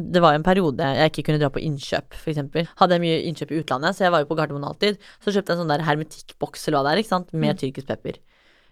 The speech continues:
Speaker 1: Jeg kun-, altså, jeg ristet hvis jeg ikke hadde med det på innkjøp.
Speaker 2: Mm.
Speaker 1: Så sluttet jeg da med tyrkisk pepper en periode, og da var det sånn, da skulle jeg ikke ha det i det hele tatt.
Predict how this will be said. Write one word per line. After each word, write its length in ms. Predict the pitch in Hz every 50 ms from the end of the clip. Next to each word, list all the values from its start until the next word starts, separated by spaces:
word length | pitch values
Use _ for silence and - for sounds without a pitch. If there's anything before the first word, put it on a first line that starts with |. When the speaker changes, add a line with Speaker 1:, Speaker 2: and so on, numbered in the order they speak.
| _
Speaker 1:
Jeg 120 | - 202 202
kun-, 220 | - 220 202 -
altså, 120 | - 185 185 185
jeg 100 | 185 202
ristet 300 | 208 - - - - 139
hvis 60 | 127 -
jeg 80 | 160 156
ikke 120 | - 151
hadde 120 | 143 135
med 140 | 143 139 143
det 100 | 139 139
på 60 | - 143 139
innkjøp. 240 | 143 - 123 - - - - -
Speaker 2:
Mm. 160 | 202 185 170 - - - _ - -
Speaker 1:
Så 160 | - - 214 214 180
sluttet 400 | - - 240 240 - - - -
jeg 0 |
da 320 | 156 143 175 226 233 - - - - -
med 260 | 175 175 165 156 160
tyrkisk 240 | - 170 147 - 151 156
pepper 160 | 143 - 151
en 60 | 143
periode, 440 | 151 143 143 143 147 170 208 233 226 - _ _ _ _ _ _ _ _ _
og 60 | - 202
da 180 | 214 220 254 254
var 120 | 214 175
det 60 | 165 -
sånn, 80 | 156 147
da 60 | 151
skulle 160 | - - 214 208
jeg 60 | -
ikke 60 | - 156
ha 60 | 147
det 80 | 113 92
i 80 | 87
det 100 | - - - -
hele 200 | - - - - -
tatt. 320 | 85 - - - - -